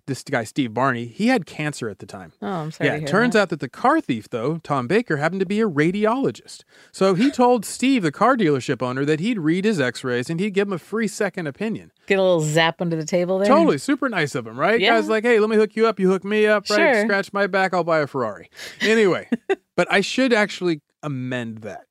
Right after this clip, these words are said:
Speaker 1: It would have been nice of him had he not been pretending to be a radiologist.
Speaker 2: Oh.
Speaker 1: Yes.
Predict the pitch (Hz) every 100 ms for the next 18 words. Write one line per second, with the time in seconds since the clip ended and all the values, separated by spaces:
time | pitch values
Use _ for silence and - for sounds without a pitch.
0 | _ 165 - 185 156 165 240 285 202 139
1 | 131 120 117 - 120 117 110 107 _ -
2 | 165 180 165 156 156 143 - 147 - -
3 | 254 233 139 117 123 123 117 117 117 113
4 | 98 220 214 190 170 156 151 147 143 147
5 | 160 160 165 139 - -